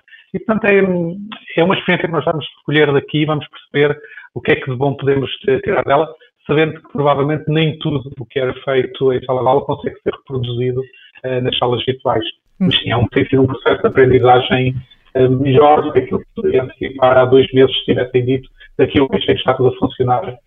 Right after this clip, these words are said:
Speaker 1: eh, virtualmente.
Speaker 2: Houve essa, essa capacidade de adaptação muito rápida. Alexandra Brandes, vamos continuar, eh, com o tele <laughs> e para a telemedicina.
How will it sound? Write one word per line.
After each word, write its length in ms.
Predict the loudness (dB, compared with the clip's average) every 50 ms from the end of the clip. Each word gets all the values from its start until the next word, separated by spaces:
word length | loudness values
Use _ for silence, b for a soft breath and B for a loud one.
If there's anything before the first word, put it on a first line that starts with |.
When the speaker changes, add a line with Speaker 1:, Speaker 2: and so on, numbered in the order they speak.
| b b b _ -8
Speaker 1:
eh, 100 | -8 -6
virtualmente. 520 | -6 -6 -6 0 0 0 0 0 -2 -6 -4
Speaker 2:
Houve 220 | -2 0 0 2 0
essa, 460 | -2 -2 -2 0 0 2 2 2 2
essa 280 | 0 0 -2 0 -2 -2
capacidade 600 | -2 -2 -2 -2 -2 -2 0 -2 0 0 0 0
de 100 | 0 0
adaptação 500 | 0 0 -4 -2 -4 -4 0 2 2 4
muito 480 | 4 6 4 4 2 2 0 2 2 2
rápida. 500 | 2 2 0 2 0 0 2 2 0 0
Alexandra 360 | 0 -2 0 0 0 0 0 0
Brandes, 260 | 0 0 0 0 0
vamos 220 | 2 0 0 2
continuar, 480 | 0 -2 0 0 2 2 2 2 2 0 0
eh, 460 | 0 2 2 4 4 2 2 2 0 0
com 160 | 0 0 2
o 80 | 2 0
tele 560 | 0 0 0 2 2 2 2 2 2 2 0 -4 -10
<laughs> 140 | _ -10 -2
e 220 | -2 2 2 2 0
para 260 | 2 0 0 0 0
a 40 | -2
telemedicina. 840 | 0 0 0 0 2 2 2 0 0 -2 -2 0 2 2 2 2